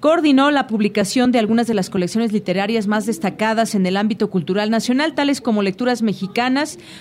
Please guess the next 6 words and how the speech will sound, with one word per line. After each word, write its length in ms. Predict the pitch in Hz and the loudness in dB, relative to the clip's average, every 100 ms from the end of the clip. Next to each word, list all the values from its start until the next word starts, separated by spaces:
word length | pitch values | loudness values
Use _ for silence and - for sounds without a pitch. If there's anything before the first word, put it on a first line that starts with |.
| - | -2
primera 280 | 196 214 233 | 0 2 2
y 40 | |
segunda 460 | 220 196 214 208 185 | 2 2 2 2 0
serie, 520 | - 254 262 277 330 - - - | 2 4 4 2 0 -8 -18 -2
y 440 | 254 262 277 302 - - - 170 | 4 6 6 4 0 -16 -10 -2
Ya 340 | 196 240 254 | 0 2 0